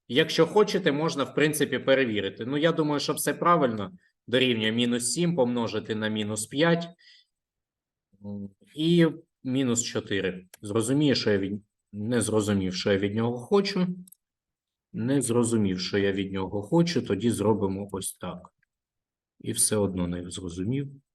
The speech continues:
А, тьфу, я мінус сім множу, думаю, що не так. Все, мінус тридцять дев'ять.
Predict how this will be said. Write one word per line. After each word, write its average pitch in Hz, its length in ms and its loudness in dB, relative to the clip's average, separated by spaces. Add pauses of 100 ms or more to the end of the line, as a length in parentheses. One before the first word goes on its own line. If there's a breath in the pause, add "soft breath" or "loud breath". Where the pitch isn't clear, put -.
(120)
А, 98 340 2
тьфу, 92 360 4
я 107 120 2
мінус 101 400 2
сім 95 160 -2
множу, 90 340 -2
думаю, 87 280 -8
що 95 200 -6
не 95 140 -8
так. - 380 -10
Все, - 280 -2
мінус 101 340 -2
тридцять 95 420 -8
дев'ять. 87 380 -10